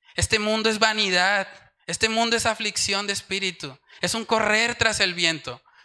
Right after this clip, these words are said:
Pero si tú vienes a Jesús, Él te puede dar agua que sacia tu sed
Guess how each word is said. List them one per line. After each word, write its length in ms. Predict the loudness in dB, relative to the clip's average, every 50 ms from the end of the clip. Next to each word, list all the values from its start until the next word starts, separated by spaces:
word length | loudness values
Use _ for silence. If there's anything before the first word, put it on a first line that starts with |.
| _ _ -4
Pero 160 | -2 0 0
si 120 | 0 -2
tú 220 | -2 -2 -2 0 0
vienes 500 | 0 2 2 2 2 0 -2 -2 0 0
a 120 | 0 0
Jesús, 400 | 0 -4 -4 -4 -4 -4 -2 -2
Él 120 | -4 -2
te 120 | -2 -4 -2
puede 280 | 0 0 2 2 4
dar 280 | 4 4 2 4 2 2
agua 680 | 2 2 2 0 0 2 2 2 2 0 -4 -10 _ _ _ -20 -20 _ _ _ _ _ -10
que 140 | -6 -6 -4
sacia 480 | 0 0 0 2 0 0 -2 -2 -2
tu 160 | -2 -2 -2
sed 380 | -2 0 0 0 2 0 0